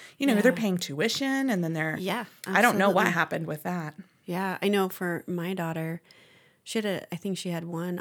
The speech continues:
Speaker 2: online class at the time anyway, and they moved everything online from Eastern Washington University. Um, and for her, with a new little one, this was, like, perfect.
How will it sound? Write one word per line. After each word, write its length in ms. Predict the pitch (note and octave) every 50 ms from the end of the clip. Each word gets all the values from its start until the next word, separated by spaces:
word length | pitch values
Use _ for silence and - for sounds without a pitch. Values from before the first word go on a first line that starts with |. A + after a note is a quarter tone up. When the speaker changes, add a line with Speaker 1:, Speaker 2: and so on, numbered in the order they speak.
| -
Speaker 2:
online 420 | E3+ E3+ F3 F3+ F3+ F3 F3 E3+ E3+
class 460 | - - E3+ E3 E3 E3+ E3 - - -
at 100 | - -
the 80 | - D#3
time 380 | - - E3 E3 D#3+ D#3 D3+ -
anyway, 640 | - F3 F#3 G3 G3+ G#3+ A3+ A3+ A#3+ A#3+ A#3+ A#3+ - _ _ _ _ _ -
and 520 | F3+ E3+ E3+ F3 E3+ E3+ E3 E3 E3 - - _ _ _ _ _ _ _ _ _ _ _ _ _
they 140 | - E3+ E3+
moved 320 | E3+ E3 E3 E3+ - - -
everything 880 | - E3 E3 E3 D#3+ D#3 D#3 - D#3 - - - - - - - F#3+ - - -
online 460 | F3+ E3+ - - E3+ - - - -
from 320 | - - - - - - - _
Eastern 340 | - F3 - - - F#3+ F#3+
Washington 460 | - - - - - - - - -
University. 680 | - F#3 F3 F3+ F#3 F#3+ F3+ - - G3 F#3+ G3 F#3 - _ _ _ _ _ _ _ _ _ _ _ _ _
Um, 280 | - F3+ E3+ E3+ F3 - -
and 140 | E3+ E3 D#3+
for 140 | - E3+ E3+
her, 640 | D#3+ - - C4 D4 C#4+ G3+ F3 F3 F3 F3+ F#3+
with 400 | G3 F#3+ F#3 F3+ E3 - _ _ - - _
a 100 | - E3+
new 320 | E3+ E3+ F3 F3+ F3+ F3+ F3
little 340 | E3+ E3+ F3+ G3 G#3 G#3
one, 480 | F#3+ F3 D#3+ D#3+ D#3 D#3+ E3 F3+ F#3 F#3+ -
this 260 | - F3+ F3+ - -
was, 200 | F3+ E3+ - -
like, 320 | E3+ D#3+ D#3 D3+ - - - _ _ _ _ _ _ _ _ _ _ _ _ _ _
perfect. 720 | - - - D4 D#4 D4+ D4+ - C#4+ C4+ C4 C4 C4 - -